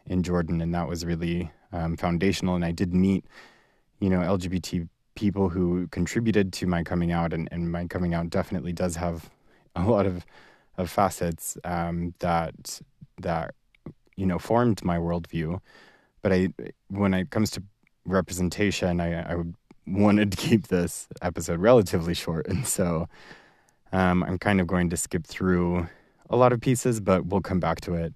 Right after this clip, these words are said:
in future episodes. And so, you know, the main thing is that queer representation in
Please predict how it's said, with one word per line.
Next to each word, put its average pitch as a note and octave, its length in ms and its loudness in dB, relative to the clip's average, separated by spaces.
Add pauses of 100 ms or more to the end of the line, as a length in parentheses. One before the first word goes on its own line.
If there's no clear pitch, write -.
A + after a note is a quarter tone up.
in E2+ 480 -2 (540)
future F2+ 280 -2
episodes. F#2 480 0
And F2+ 200 0
so, F2+ 260 0 (840)
you G2 60 0
know, F#2+ 120 2
the F2+ 100 0
main G2+ 240 6
thing F#2 220 2
is F2 180 0
that E2+ 240 0
queer F2+ 340 2
representation F2 1040 -2
in F2+ 540 2